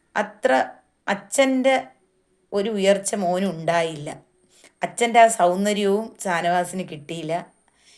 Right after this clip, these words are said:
എന്തായാലും അദ്ദേഹം എഴുപത്തൊന്നാമത്തെ വയസ്സിലാണ്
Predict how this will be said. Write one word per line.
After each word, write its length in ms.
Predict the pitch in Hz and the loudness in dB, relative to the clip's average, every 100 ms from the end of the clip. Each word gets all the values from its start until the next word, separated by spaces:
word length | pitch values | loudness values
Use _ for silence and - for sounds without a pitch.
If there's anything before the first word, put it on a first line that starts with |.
| _ _ | _ _
എന്തായാലും 720 | 147 151 156 175 170 170 190 - _ - | -10 -8 0 4 4 2 -4 -10 _ -8
അദ്ദേഹം 500 | 160 165 170 190 190 _ _ _ _ _ _ _ - - _ - - 190 | -6 -2 -2 -4 -8 _ _ _ _ _ _ _ -20 -20 _ -16 -8 -2
എഴുപത്തൊന്നാമത്തെ 840 | 196 214 214 208 196 190 185 185 | 2 2 2 2 2 0 -2 0
വയസ്സിലാണ് 720 | 170 160 160 175 165 156 185 | 0 0 -6 -6 -6 -6 -8